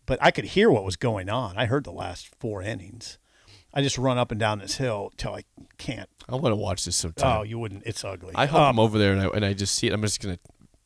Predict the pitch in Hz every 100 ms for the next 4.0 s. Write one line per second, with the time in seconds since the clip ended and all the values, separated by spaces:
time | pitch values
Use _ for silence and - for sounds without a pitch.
0 | _ - - 98 - - 67 95 92 90
1 | - 104 92 - 87 80 87 87 92 _
2 | - - 147 113 - 127 101 107 - 113
3 | - - - - - 107 117 113 110